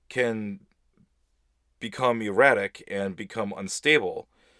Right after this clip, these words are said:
A I might become erratic and unstable as well. And so that, that, that's essentially the exploration that Stanley Kubrick had. Obviously, man's, um,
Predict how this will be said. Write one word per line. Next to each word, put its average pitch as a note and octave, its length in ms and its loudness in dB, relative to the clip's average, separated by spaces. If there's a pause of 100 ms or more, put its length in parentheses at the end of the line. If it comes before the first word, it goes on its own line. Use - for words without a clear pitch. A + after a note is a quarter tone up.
(1300)
A G#2+ 320 4
I G2 340 2
might F#2 340 -4
become F2+ 1040 -8
erratic F2 420 -4
and E2+ 320 -10
unstable E2+ 600 -6
as - 120 -12
well. C#3 300 2 (520)
And G#2+ 220 -4
so A2 440 8
that, A#2 280 2
that, D#3 280 8
that's E3+ 260 8
essentially C3 560 4
the A2+ 280 -8
exploration A2+ 680 -2
that G2 140 -6
Stanley G2 300 -8
Kubrick G#2 380 -10
had. F#2 280 -10 (360)
Obviously, G2+ 760 -2
man's, G2+ 640 -2
um, F#2 360 -8